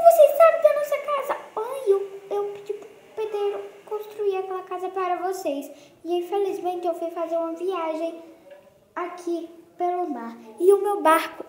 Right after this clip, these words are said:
afundou. Era um branco com listra vermelha e azul. É, a gente também tava nesse. Tá, deixa eu terminar a história.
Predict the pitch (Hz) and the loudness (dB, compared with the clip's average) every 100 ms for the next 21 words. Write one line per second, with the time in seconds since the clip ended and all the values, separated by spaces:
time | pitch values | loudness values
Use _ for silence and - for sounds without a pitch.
0 | - 320 320 392 330 247 240 233 - - | 2 2 2 -4 6 6 6 -2 -12 -18
1 | - - - 330 403 440 427 415 403 - | -20 -16 2 4 6 2 -2 -4 -8 -10
2 | - _ _ _ _ _ _ _ _ _ | -16 _ _ _ _ _ _ _ _ _
3 | _ 233 262 254 330 415 - - 440 440 | _ -8 -4 -2 -2 -4 -12 -10 -8 -8
4 | - 285 277 277 277 269 247 226 220 226 | -4 -2 0 -2 -4 -6 -4 -2 -2 -2
5 | 233 254 320 370 403 - 359 440 392 247 | 0 2 4 2 -2 2 6 6 4 -2
6 | 254 226 226 - - - - _ _ _ | -2 -4 -6 -12 -18 -20 -20 _ _ _
7 | 214 208 - - - - - - - - | -20 -20 -20 -20 -20 -20 -20 -20 -20 -6
8 | 370 381 349 349 - - - _ _ _ | 0 0 0 -4 -10 -18 -20 _ _ _
9 | - 240 240 233 226 381 415 381 302 226 | -12 -8 -6 -8 -6 -4 -4 -4 -6 -8
10 | 214 214 - - - - 330 262 233 320 | -10 -12 -14 -18 -20 -12 -8 -2 2 2
11 | 415 - - 403 370 349 330 339 - 220 | 2 -4 -2 0 0 0 -4 -4 -6 -10
12 | 202 202 | -10 -12